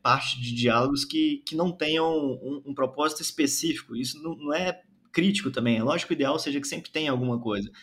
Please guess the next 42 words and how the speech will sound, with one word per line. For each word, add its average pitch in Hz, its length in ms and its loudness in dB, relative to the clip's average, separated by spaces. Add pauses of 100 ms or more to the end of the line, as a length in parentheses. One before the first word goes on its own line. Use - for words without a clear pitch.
(140)
mas 123 120 2
não 147 100 2
é 170 40 -4
crítico - 480 2
que, 117 220 -2
que - 100 -2
ele 120 140 6
não 127 180 6
esteja 123 360 2
sempre 139 360 0
movendo 123 300 2
a 120 40 2
história 113 300 0
pra 107 160 -6
frente, 98 280 -6
eu 95 80 -2
acho. - 200 -6 (560)
E, 123 200 -2
mas 123 240 4
aí 143 240 6
a 175 80 0
questão 156 380 -2
toda 180 260 -2
é, 123 140 4
nesses 160 380 2
momentos, 147 880 -2
você - 220 -6
tem 160 160 -4
que 202 60 -8
passar 302 260 -4
alguma 185 220 -2
informação 233 460 -4
também, 262 300 -6
né? 117 80 -2
Tipo, - 240 -14 (260)
que - 60 -8
seja 143 240 2
caracterizar 135 520 0
o 131 40 0
seu 127 120 -4
personagem, 127 540 -2
igual, 117 400 2